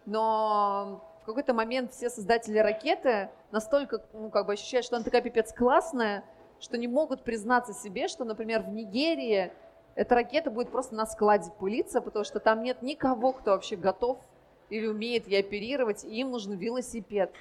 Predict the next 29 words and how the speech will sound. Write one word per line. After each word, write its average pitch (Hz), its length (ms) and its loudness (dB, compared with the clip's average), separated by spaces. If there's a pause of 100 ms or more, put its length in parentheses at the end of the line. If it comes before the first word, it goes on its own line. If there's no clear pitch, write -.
(320)
А 190 100 6
велосипед 214 680 2 (200)
инженеры 233 520 -2
космические 226 640 -8
создать 208 400 2
уже 202 180 -6
не 208 120 -8
могут. 185 400 -2 (420)
И 185 60 -8
вот 185 180 -2
это, 233 440 4
конечно, 180 840 -8 (180)
самое 208 340 6
главное. 175 340 4
Поэтому 269 320 -2
нужны 247 220 -4
люди 247 200 -6
с 202 80 -8
горящими 233 380 0
глазами 247 540 0
и 220 200 -8
с, 220 400 2 (220)
ну, 214 80 -10
грубо 208 200 0
говоря, 180 140 -2
такие - 180 -12
стартаперы 185 680 2 (800)
для 190 180 -2
начала. 180 540 -4